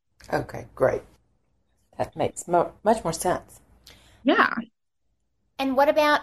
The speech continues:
Speaker 3: a scenario with a physical property like an apartment?
Speaker 2: So with physical property, we'll use another example. Let's say that I've been saving up to buy an investment property, like a beach house or a ski house,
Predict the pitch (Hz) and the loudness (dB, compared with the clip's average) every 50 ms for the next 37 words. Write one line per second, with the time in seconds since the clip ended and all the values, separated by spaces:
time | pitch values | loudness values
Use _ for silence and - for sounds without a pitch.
0 | - - 247 254 - - 262 240 240 240 240 240 240 240 240 233 233 226 208 220 | 0 -2 -2 0 0 -2 0 0 2 4 4 4 6 6 6 6 4 4 0 -2
1 | 214 196 - - - - 277 285 285 302 277 - 240 202 - - 220 190 185 185 | -2 -2 -4 -4 0 0 2 2 2 0 0 0 -2 -2 0 2 2 2 2 2
2 | 190 180 185 185 185 175 175 175 - 165 147 - - - 233 254 247 247 - 135 | -2 -4 -6 -2 0 0 0 0 -2 -8 -14 -14 -8 -2 -2 -2 -2 -2 -8 -16
3 | - - _ _ _ _ _ _ _ _ _ _ _ _ _ _ _ _ _ _ | -18 -20 _ _ _ _ _ _ _ _ _ _ _ _ _ _ _ _ _ _
4 | _ _ _ _ - - - 254 247 247 240 240 240 240 240 240 240 233 233 - | _ _ _ _ -10 0 2 4 6 6 6 6 6 6 6 6 4 2 0 -6
5 | - - - - - _ - 233 220 - - 262 269 269 311 330 320 349 359 359 | -14 -20 -20 -20 -10 _ 0 0 0 2 2 2 4 4 4 4 4 2 2 2
6 | - 240 208 190 185 185 180 170 165 165 165 170 185 233 262 262 269 - - 190 | 2 4 4 4 4 4 2 4 4 6 6 6 6 6 4 4 2 0 -2 -2
7 | 208 - 196 202 220 233 240 240 247 233 - 233 214 196 196 196 240 240 262 254 | 0 2 4 4 6 8 8 8 8 6 6 6 6 6 6 6 6 4 4 4
8 | 196 - 196 175 170 175 180 190 185 196 214 202 196 196 - - 208 190 185 185 | 4 4 4 4 4 4 4 4 4 6 6 6 4 4 2 2 4 4 6 6
9 | 180 180 170 170 175 170 170 - - 190 190 190 190 - 208 202 196 196 - 196 | 6 4 6 6 4 4 2 0 2 2 4 4 4 6 6 6 6 6 4 4
10 | 185 185 185 196 185 185 170 175 175 180 180 - - 175 170 180 180 175 175 170 | 4 6 4 6 6 6 6 6 4 2 0 -2 0 0 2 4 4 6 6 6
11 | 175 175 180 190 185 - 190 190 185 185 190 185 175 170 - - - 190 185 190 | 6 4 4 4 4 6 6 6 6 6 6 6 4 4 2 0 0 0 -2 -2
12 | - - - - - - - - - - - - - 95 - - 196 180 - - | -2 -2 -2 -4 -4 -4 -6 -6 -4 -6 -6 -2 0 0 0 0 -2 -2 2 4
13 | 269 262 254 254 - 240 233 214 202 196 190 190 - 175 175 - - - - - | 4 4 4 4 4 4 4 6 4 4 2 0 -2 -2 -2 -2 -4 -6 0 2
14 | 226 226 220 208 208 202 190 185 180 175 185 185 - - - | 4 6 6 6 6 6 4 4 4 4 2 2 0 -2 -4